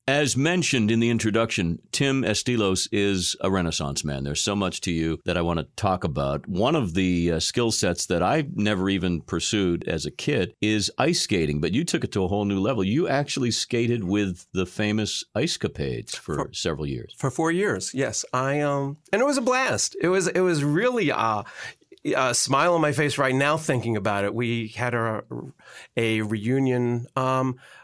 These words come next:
Speaker 2: tw-, two of them the past ten years. Uh, it w-, we were celebrating its seventy-fifth year,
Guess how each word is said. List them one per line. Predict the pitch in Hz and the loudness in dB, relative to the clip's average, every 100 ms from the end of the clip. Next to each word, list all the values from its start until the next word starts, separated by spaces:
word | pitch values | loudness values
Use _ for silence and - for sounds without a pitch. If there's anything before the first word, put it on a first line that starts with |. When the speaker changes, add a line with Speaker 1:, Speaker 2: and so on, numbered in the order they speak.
| _ _ | _ _
Speaker 2:
tw-, | - - | -4 0
two | 226 185 | 2 2
of | 110 | 0
them | 98 | -2
the | 107 | -2
past | 127 117 | 0 -2
ten | - 120 | 0 0
years. | 117 101 - - - | 0 0 -4 -6 -4
Uh, | 117 110 110 107 - - - - - | -2 0 -2 -4 -10 -20 -20 -6 -4
it | 113 - - | -4 -6 -8
w-, | 120 117 | -2 0
we | 127 127 | 0 0
were | 117 | 0
celebrating | 135 120 110 117 110 113 113 110 - | 0 -2 0 -2 0 0 0 -2 -4
its | 110 - - - - _ | -4 -2 -2 -2 -8 _
seventy-fifth | - - 214 262 - 190 185 | -2 0 2 0 0 -2 0
year, | 110 - | -4 -4